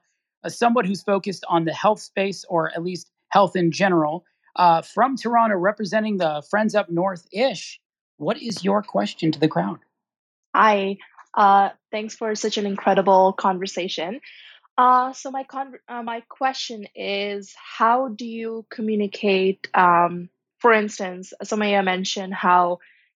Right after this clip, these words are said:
Speaker 2: you gather all the user data and you have to prioritize and you have to keep all the users in the loop to ensure that,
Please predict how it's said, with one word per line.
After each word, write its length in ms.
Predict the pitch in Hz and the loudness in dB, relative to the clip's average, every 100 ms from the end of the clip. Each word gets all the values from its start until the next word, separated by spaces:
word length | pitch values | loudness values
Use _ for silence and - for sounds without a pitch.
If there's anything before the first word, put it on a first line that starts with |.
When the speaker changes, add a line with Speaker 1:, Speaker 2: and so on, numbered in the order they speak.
| 185 | -8
Speaker 2:
you 180 | 208 202 | -4 0
gather 360 | 214 208 214 | 4 4 4
all 160 | 190 196 | 2 0
the 100 | 196 | -2
user 300 | 185 185 185 | -6 -10 -10
data 400 | 180 180 180 180 | -10 -6 -6 -6
and 180 | 196 185 | -12 -14
you 260 | 190 185 185 | -10 -8 -8
have 280 | - 190 196 | -6 -6 -6
to 80 | 208 | -12
prioritize 960 | - 196 180 175 175 - 156 - - 175 | -10 -4 -4 -4 -6 -14 -18 -18 -18 -12
and 120 | 185 | -6
you 80 | 196 | 0
have 240 | 196 190 | 2 0
to 80 | 196 | -4
keep 400 | - 202 190 - _ _ _ - | -6 -2 -2 -4 _ _ _ 2
all 160 | 233 226 | 4 4
the 100 | 214 | 2
users 400 | 208 196 196 196 | 0 -2 -4 -6
in 60 | |
the 80 | 185 | -6
loop 260 | 185 190 - | -6 -6 -8
to 120 | 196 | -8
ensure 380 | 185 - 180 180 | -6 -4 -2 0
that, 280 | 175 175 | -2 -2